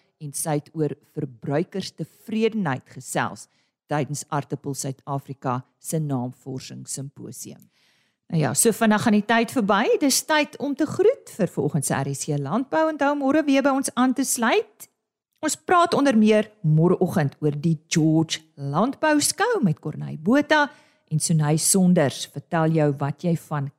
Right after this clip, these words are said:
Kragdag vanjaar kan verwag en dit vind sommer reeds hierdie week plaas. Maar dis nie al nie. Ek het ook 'n Afriwet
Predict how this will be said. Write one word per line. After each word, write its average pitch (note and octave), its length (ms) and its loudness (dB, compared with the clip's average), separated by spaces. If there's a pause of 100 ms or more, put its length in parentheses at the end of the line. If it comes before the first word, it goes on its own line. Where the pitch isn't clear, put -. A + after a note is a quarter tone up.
(140)
Kragdag E3 1000 -2
vanjaar D3 480 -4
kan D#3 200 -10
verwag D3+ 600 -2 (360)
en C3 60 -16
dit C#3+ 140 -8
vind E3 200 -2
sommer D#3+ 260 0
reeds D3+ 280 -2 (200)
hierdie C#3+ 280 -6
week C#3+ 340 -6
plaas. - 340 -16
Maar E3 120 -16
dis D#3 160 -14
nie G3+ 140 -2
al C4 200 2
nie. A#4 180 0 (560)
Ek - 180 -4
het E3+ 140 -6
ook F3+ 400 0
'n D#3+ 200 0 (160)
Afriwet F3+ 840 0